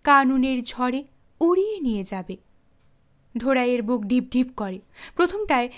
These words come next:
মনে হয়েছিল বলতে পারবে না ঠিক করে, কিন্তু একবার আরম্ভ করবার পর রশিদ আর দখলের কথা ছাড়া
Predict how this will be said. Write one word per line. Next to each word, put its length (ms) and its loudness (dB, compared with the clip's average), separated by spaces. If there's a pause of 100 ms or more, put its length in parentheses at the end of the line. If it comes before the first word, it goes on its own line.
(120)
মনে 260 2
হয়েছিল 640 -4
বলতে 280 0
পারবে 320 -4
না 100 -6
ঠিক 260 -12
করে, 240 -8 (220)
কিন্তু 220 -2
একবার 480 0
আরম্ভ 500 -2
করবার 360 -4
পর 260 -4 (360)
রশিদ 540 0
আর 200 0
দখলের 600 -2
কথা 360 -6
ছাড়া 420 -10